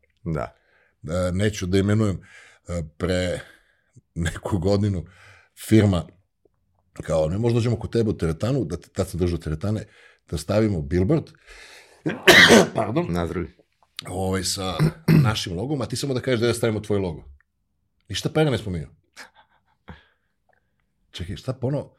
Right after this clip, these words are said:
Speaker 2: I ja sad iskomuniciram, oni dođu, nisu iz Niša, nego došli su. Rekao, došao direktor, rekao, „Strongman.”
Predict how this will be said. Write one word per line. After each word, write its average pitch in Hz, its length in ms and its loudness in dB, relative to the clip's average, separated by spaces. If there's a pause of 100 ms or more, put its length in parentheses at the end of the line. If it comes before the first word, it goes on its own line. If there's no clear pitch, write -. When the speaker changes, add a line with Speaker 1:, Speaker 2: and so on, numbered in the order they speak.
(360)
Speaker 2:
I 95 80 -6
ja 101 100 0
sad 90 140 -10
iskomuniciram, 80 640 -8
oni 80 140 -6
dođu, 80 320 -8
nisu 76 280 -12
iz 71 60 -14
Niša, 87 280 -10
nego - 140 -20
došli - 260 -14
su. - 320 -12 (560)
Rekao, 85 400 -10 (120)
došao 95 280 -6
direktor, 92 380 -2
rekao, - 160 -20
„Strongman.” - 460 -16